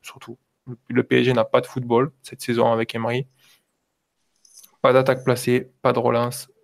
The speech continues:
pas de transition défensive de qualité. La seule, la seule aspect de qualité dans l'équipe, c'est la transition offensive, notamment parce que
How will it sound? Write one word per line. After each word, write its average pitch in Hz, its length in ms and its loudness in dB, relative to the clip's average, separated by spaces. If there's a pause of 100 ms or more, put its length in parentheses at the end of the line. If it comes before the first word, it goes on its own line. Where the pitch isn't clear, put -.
(380)
pas 135 80 2
de 131 100 -6
transition 131 460 -2
défensive 127 380 -4
de 123 100 -2
qualité. 123 400 -4
La 127 120 2
seule, 135 380 -2
la 131 80 -2
seule 139 180 0
aspect 131 280 0
de 127 120 -6 (140)
qualité 135 400 0
dans 123 100 2
l'équipe, 123 360 -6
c'est - 180 -4
la 110 80 0
transition 120 380 -4
offensive, 120 440 -4 (800)
notamment 123 440 0
parce 117 160 -4
que - 100 -2